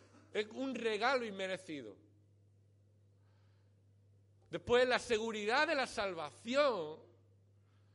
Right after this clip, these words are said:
descansa en la misma gracia de Dios.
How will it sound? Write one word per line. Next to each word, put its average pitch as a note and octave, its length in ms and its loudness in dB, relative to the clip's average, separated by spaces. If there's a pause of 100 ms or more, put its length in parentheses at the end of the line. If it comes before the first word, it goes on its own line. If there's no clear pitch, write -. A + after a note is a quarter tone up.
(920)
descansa B3+ 600 0
en A3+ 100 2
la G3+ 140 0
misma A#3 460 -4
gracia E3 600 -4
de B2 140 -10
Dios. G#2+ 240 -14